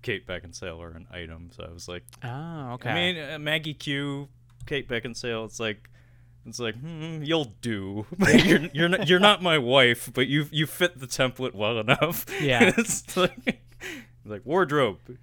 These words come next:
Speaker 1: needs to be tighter." <laughs> It's like, it's like,
Speaker 2: <laughs>
Speaker 1: "Why?" "Because I'm the fucking director." <laughs> It's, it's like, "Sir, it's a Die Hard movie.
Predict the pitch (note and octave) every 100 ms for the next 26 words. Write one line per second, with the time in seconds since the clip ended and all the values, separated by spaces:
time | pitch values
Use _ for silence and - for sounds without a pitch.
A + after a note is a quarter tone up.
0 | - C3 E3+ - D#3+ D3 D3+ D3 A2+ F#2
1 | - E3+ G#3+ F#3 G3 E3+ G3+ A#3 G#3+ E3
2 | D#3+ - F3+ E3 A#2 G#2 - D#3 E3 A3
3 | A#3 G#3+ F#3+ - - B3 A#3+ A#3 G#3 G3
4 | F#3+ - - A2+ - B3 - - - -
5 | - F#3+ A3+ G#3 F#3 - E4 - - _
6 | - - - - B3 - A#3 - - C#3+
7 | D3+ - - - A2+ B2+ A#2+ C3+ C3 B2
8 | C3 A2 A#2+ A#2 A#2